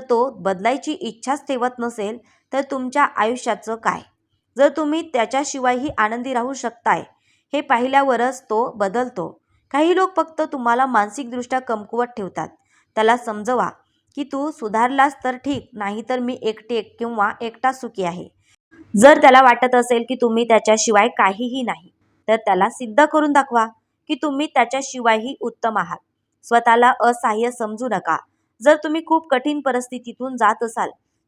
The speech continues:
तरीही लक्षात ठेवा, तो नसला तरीही आयुष्य सुंदर आहे.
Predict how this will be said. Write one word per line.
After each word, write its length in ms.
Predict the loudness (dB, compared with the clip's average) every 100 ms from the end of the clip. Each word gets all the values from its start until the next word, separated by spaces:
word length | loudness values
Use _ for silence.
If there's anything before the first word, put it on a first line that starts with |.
| -4
तरीही 360 | -2 -2 -2
लक्षात 320 | -2 0 -2
ठेवा, 260 | -2 -6 -10 -14 _ _ _
तो 80 | 2
नसला 340 | 2 2 -2
तरीही 380 | 0 0 0 -2
आयुष्य 320 | 0 0 -2 -8
सुंदर 380 | -8 -4 0
आहे. 240 | 0 0